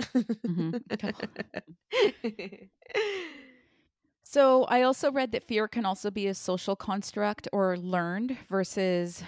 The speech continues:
Speaker 1: fears that are innate or genetic. And there's a story about baby Albert, if you want to Google that. Basically, they made him scared of white furry things after they traumatized him.
Speaker 2: Yeah. <laughs>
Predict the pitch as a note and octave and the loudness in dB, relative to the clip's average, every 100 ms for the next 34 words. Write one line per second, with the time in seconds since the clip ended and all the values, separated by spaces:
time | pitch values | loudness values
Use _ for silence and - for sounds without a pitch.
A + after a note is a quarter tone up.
0 | - - F3+ F3 F3+ E3 E3 E3+ E3+ - | -10 -2 -2 0 0 0 0 0 -2 -2
1 | F3+ E3 E3+ D#3 E3+ G#3 - - G3+ F3+ | -2 -2 -2 0 -2 -4 -8 -4 -2 -2
2 | F3+ F3+ - F3+ F3+ F3+ E3+ E3+ - _ | -2 -6 -4 -2 0 -2 -2 -2 -6 _
3 | - F3+ F3 F3 D#3+ E3+ F#3+ A#3+ - G3+ | 0 2 0 -2 0 2 4 2 0 -4
4 | - F#3+ F#3+ - - F#3+ F#3 G3 G3 G3 | -4 -6 -6 -6 -6 -4 -2 -2 0 -2
5 | - - F#3 G#3+ G#3+ B3+ - B3 A3 F3+ | -4 -10 -6 -6 -6 -8 -6 -4 -4 -4
6 | F3+ F3+ F#3 - F3 E3+ F3 - E3+ D#3 | -4 -6 -6 -6 -2 0 -2 -2 -2 0
7 | E3+ - - F3+ F3+ F3+ F#3+ G#3 A3 - | -2 -4 -4 -2 -2 -4 -4 -4 -6 -6
8 | F3+ - F3 E3 - F3 - A#3 B3 G#3+ | -6 -4 -4 -4 -4 -6 0 2 2 4
9 | C4 A#3+ - - - - - _ _ _ | 4 4 0 -8 -10 -16 -20 _ _ _
10 | - D#4 C4+ - F#3+ | 0 2 2 -2 -10